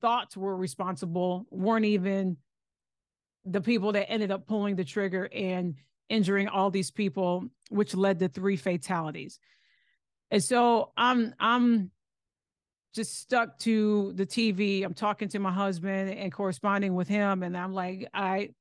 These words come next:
what is going on?" So I'm trying to call and see what was going on. The service was shut down.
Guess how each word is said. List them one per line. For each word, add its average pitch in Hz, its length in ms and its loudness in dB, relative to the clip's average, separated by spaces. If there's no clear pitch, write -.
what 202 220 0
is 208 120 0
going 190 260 0
on?" 202 220 0
So 175 260 -4
I'm 226 240 2
trying 233 380 2
to 202 380 2
call 208 640 2
and 208 220 -2
see 202 400 0
what 202 340 -2
was 196 140 -4
going 202 280 -2
on. 196 520 0
The 185 120 -6
service 214 580 0
was 170 140 -6
shut 170 260 -4
down. 156 360 -6